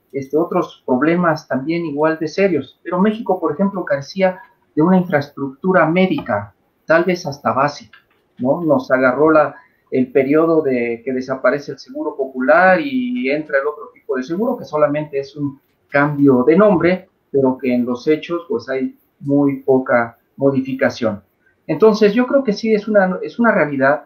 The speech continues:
que hay que observar, y eso sí va a obligar a que cambien tal vez las políticas públicas, las políticas sociales, y si el gobierno no lo hace, bueno, pues yo creo que la sociedad sí debe estar en camino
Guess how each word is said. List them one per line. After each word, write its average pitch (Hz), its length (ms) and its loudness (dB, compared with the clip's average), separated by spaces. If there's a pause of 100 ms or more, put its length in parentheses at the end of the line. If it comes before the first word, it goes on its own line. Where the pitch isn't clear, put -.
(100)
que 139 80 -2
hay - 80 -10
que 143 60 -12
observar, 123 580 -2
y 175 100 -4
eso 190 200 -4
sí 202 180 -8
va 196 140 4
a 175 60 4
obligar 147 600 -2
a - 120 -20
que 131 140 -18
cambien 147 480 -4
tal 156 160 -2
vez 151 140 -4
las 123 140 -14
políticas - 500 -12
públicas, 175 420 -4
las 254 120 -10
políticas - 520 -10
sociales, 180 640 0 (460)
y 156 80 2
si 165 100 2
el 160 80 6
gobierno 208 380 4
no 220 100 6
lo 208 120 8
hace, 208 220 2
bueno, 185 240 -6
pues 143 140 -8
yo 151 100 -4
creo - 140 -8
que - 80 -8
la 277 100 -2
sociedad 151 680 -6
sí 180 360 -12
debe 156 220 -2
estar 147 320 -2
en 135 140 -6
camino 139 520 -4